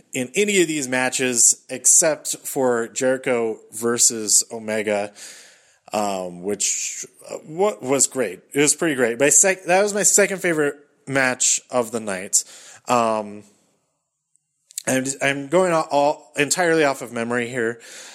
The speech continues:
Um, Okada versus Naito was, it was pretty good,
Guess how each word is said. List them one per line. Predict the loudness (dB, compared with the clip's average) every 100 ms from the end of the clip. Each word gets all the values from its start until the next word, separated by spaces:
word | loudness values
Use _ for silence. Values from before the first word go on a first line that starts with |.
| -20 -20 -2
Um, | 2 4 4 0 -4 -10 -6 -2
Okada | 0 2 2 2
versus | 2 0 0
Naito | -2 0 0 0 -2 -10 -20 _ -4
was, | 2 4 4 4 4 0 -4 -12 -16 -14
it | -10 2 4
was | 4 2
pretty | 0 -2
good, | 2 4 4